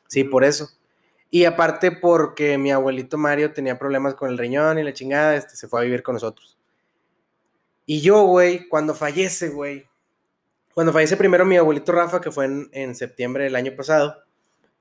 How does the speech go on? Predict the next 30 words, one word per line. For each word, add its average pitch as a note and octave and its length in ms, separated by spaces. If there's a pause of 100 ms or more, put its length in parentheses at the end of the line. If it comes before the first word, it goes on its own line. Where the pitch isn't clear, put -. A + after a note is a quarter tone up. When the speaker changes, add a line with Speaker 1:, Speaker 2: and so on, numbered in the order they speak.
(500)
Speaker 1:
yo B2 160
me, C3 240
me, A2+ 500
no C3 160
me G3 120
pegó, C#3+ 340
güey. B2+ 180
O C3+ 80
sea, D3 100
sí D3 100
me G3+ 100
pegó E3+ 380
anímicamente, D#3 680
pero C3 260
yo B2 260
lo D3 120
agarré B2+ 320
como D3 160
motivación B2 640
de, C3 100
dije, A#2+ 420
estaba B2 240
llevando C#3 260
dos C#3+ 100
materias C3+ 320
muy C3+ 160
culeras, C#3+ 380
güey, D3 140
y C3+ 40
dije, B2+ 280